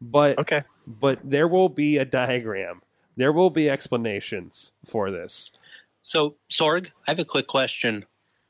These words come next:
Speaker 3: So we keep talking about Facebook Watch, and I just wanna make sure I got this clear. So you're telling me that Facebook Watch is not <clears throat> Facebook's attempt to compete with Apple, correct? That's not a three hundred dollar watch that you
Speaker 2: <laughs>
Speaker 3: check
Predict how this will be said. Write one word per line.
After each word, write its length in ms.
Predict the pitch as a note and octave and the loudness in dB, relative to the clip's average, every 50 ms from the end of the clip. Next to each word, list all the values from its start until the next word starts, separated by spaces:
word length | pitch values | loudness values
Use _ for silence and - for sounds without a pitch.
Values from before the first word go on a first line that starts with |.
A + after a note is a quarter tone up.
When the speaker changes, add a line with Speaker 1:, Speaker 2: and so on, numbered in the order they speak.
| _ _ _ _ _ _ _ | _ _ _ _ _ _ _
Speaker 3:
So 140 | - - C#3+ | -2 -2 -2
we 80 | - | 0
keep 160 | - G3 F3+ | 0 -2 -2
talking 280 | - - E3+ D#3 - D#3 | 0 -2 -2 0 0 0
about 260 | C#3+ C3 A#2+ - - - | 0 0 0 -2 -4 -4
Facebook 640 | - C3 C3 C3 - - _ - C3 A#2+ A#2 - - - | -2 -2 -2 -2 -6 -10 _ -2 0 0 0 0 0 0
Watch, 280 | A#2+ A2+ G#2+ G2+ - | 2 2 2 0 -2
and 100 | A#2 A#2 | -2 -2
I 60 | B2 | -2
just 180 | C3 C3+ B2+ - | 0 -2 -2 0
wanna 120 | - C3+ B2 | 0 0 2
make 160 | B2 B2 A2+ | 2 0 0
sure 140 | - - B2+ | 0 0 0
I 60 | A2 | 0
got 120 | A2 A2+ | 0 -2
this 140 | - A2+ - | -2 -4 -6
clear. 360 | - - - A#2+ A2 G#2 G2+ - _ _ _ _ _ _ _ | -6 -2 0 0 0 0 -2 -4 _ _ _ _ _ _ _
So 140 | - - C#3 | -6 -2 0
you're 80 | C3 B2+ | 0 2
telling 240 | A#2+ D#3+ F3 F3+ E3 | 2 0 0 0 0
me 60 | E3 D3+ | 0 0
that 180 | C3+ A#2+ - - | 0 -2 -2 -2
Facebook 400 | D3+ D3+ D3 - - C3+ - - | -2 -4 -2 -2 -4 -4 0 0
Watch 300 | C3 C3 C3 B2 - - | 0 0 0 0 -2 -4
is 240 | B2 A#2 G#2 - G#2+ | -4 -2 -2 -2 -4
not 560 | G#2 A2 A#2 B2+ C3+ C3 B2+ A#2+ A2+ A2+ - - _ _ _ _ _ _ _ | -4 -2 -2 0 0 0 0 0 -2 -2 -6 -8 _ _ _ _ _ _ _
<clears throat> 180 | - - - - | -14 -12 -10 -4
Facebook's 520 | A#2+ C3 B2+ A2+ - - B2+ A#2+ - - | -2 -2 -2 -2 -2 -2 -2 -2 -2 -4
attempt 320 | A#2+ - - B2+ A#2 - - | -4 -2 -2 -4 -2 -2 -4
to 120 | - A#2 | -4 -4
compete 320 | - - A#2 A2 - B2 G#2+ | -4 -4 -4 -4 -4 -4 -4
with 120 | G#2 - | -2 -2
Apple, 420 | A#2+ A#2 A2+ G#2 - G2 F#2 F#2 - - | 0 0 0 -2 -2 -2 -2 -2 -4 -4
correct? 260 | - A#2+ A#2+ B2 A#2 - | -2 0 0 0 0 -2
That's 200 | B2 G2+ - - | -4 -4 -2 -2
not 180 | A#2+ A#2 A#2 | 0 2 2
a 240 | A2+ G#2+ G#2+ G#2+ G#2 - - | 2 2 0 0 -2 -4 -2
three 140 | B2+ B2+ | -2 0
hundred 440 | A#2 A#2+ B2 A#2 A#2 A2+ A2+ A2 A2+ | 0 0 0 2 0 0 0 -2 -2
dollar 560 | A2 A#2 A#2 A2+ A2+ A2+ A2 A2 A2 G#2+ G#2 - _ _ _ _ _ _ _ _ _ _ _ _ | -2 0 0 2 2 2 2 2 2 0 -2 -6 _ _ _ _ _ _ _ _ _ _ _ _
watch 340 | A#2 A#2 A#2 A#2 A2+ - - | -2 0 0 0 -2 -2 -2
that 160 | B2 A#2 G#2 | -2 -2 -2
you 340 | G#2+ A2+ A2+ A2+ A#2 A2+ A2 G2+ - - - | -2 -2 -2 0 0 0 0 0 -2 -2 -4
Speaker 2:
<laughs> 220 | - - _ - | -6 -4 _ -2
Speaker 3:
check 240 | - - - C3 A#2+ | -2 0 0 0 -2